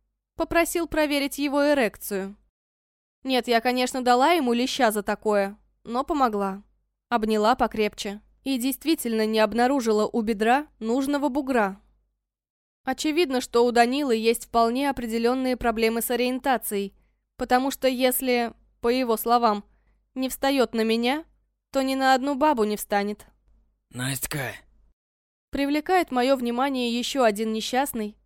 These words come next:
Speaker 1: и внезапно толкается головой в живот, обнимает за бёдра. Так, это уже не к добру.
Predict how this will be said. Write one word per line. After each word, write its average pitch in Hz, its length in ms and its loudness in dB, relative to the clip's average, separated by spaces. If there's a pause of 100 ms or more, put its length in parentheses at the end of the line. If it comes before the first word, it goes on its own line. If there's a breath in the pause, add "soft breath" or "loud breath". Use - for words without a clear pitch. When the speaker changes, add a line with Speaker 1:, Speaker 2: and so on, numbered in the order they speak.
(140)
Speaker 1:
и 277 80 -4
внезапно 262 520 0
толкается 240 600 0
головой 233 420 2
в 226 60 -10
живот, 240 500 -4 (320)
обнимает 226 600 0
за 254 120 2
бёдра. 202 440 -2 (1080)
Так, 190 360 -2
это 240 320 0
уже 233 260 2
не 233 120 0
к 220 60 -4
добру. 226 400 2